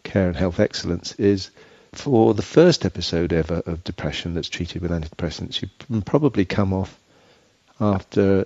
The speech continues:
feeling well for about six months. So if it takes a few months to get better and then you continue them for six months, you probably should come off after about nine months or certainly within the first year and try doing without them. With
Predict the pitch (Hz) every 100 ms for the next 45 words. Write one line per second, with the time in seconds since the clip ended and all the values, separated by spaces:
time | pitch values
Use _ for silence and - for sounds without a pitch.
0 | - - 139 110 104 98 92 90 90 92
1 | - - 98 - 87 78 - - - _
2 | _ _ _ _ - 98 104 127 123 -
3 | - 101 98 - - 80 - 92 - 101
4 | 92 90 85 92 - 107 92 90 - -
5 | - - 90 87 95 - - 127 101 92
6 | - 95 - 95 92 - 101 92 - 98
7 | 90 98 107 104 104 98 - - 82 82
8 | - - - _ _ - - 110 95 90
9 | 90 90 85 - 95 85 - - 107 92
10 | 80 87 - _ - - - 85 - 90
11 | 82 87 82 85 85 82 - 78 78 _
12 | _ _ - - - - - - 131 123
13 | -